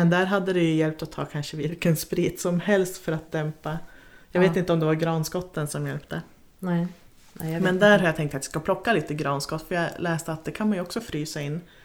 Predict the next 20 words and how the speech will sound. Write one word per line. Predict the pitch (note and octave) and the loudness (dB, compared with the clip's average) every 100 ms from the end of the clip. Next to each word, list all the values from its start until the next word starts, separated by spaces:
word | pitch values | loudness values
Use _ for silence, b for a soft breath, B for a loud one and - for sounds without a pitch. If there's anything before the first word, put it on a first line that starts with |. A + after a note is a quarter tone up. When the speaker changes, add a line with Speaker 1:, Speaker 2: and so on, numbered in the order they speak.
| B | B
Speaker 2:
så | - E3 | -8 -2
har | E3+ F3+ | 0 2
man | E3 D3+ | 0 -2
sen | - F2 F3+ - - - | -4 -6 -6 -10 -20 -12
Speaker 1:
Mm. | G3 F3+ | -4 -4
Speaker 2:
när | |
man | D#3 D#3 | -2 -4
blir | F#3+ | -6
förkyld | - - - - | -6 -8 -8 -8
på | |
vintern. | E3 D#3+ D#3+ - - - _ _ b b b b b b b b b b b b _ _ _ - | -8 -8 -8 -12 -12 -20 _ _ b b b b b b b b b b b b _ _ _ -4
Och | E3+ | 0
jag | E3+ | 0
tänker | G#3 G#3 F#3+ | 0 0 -2
att | F3+ | -2
jag | F3+ | -4
ska | - | -6
försöka | F3+ - E3 D#3 | -6 -4 -2 0
göra | D3+ C#3+ | 0 0
lite, | C#3+ C#3+ - - - | 0 -2 -4 -4 -4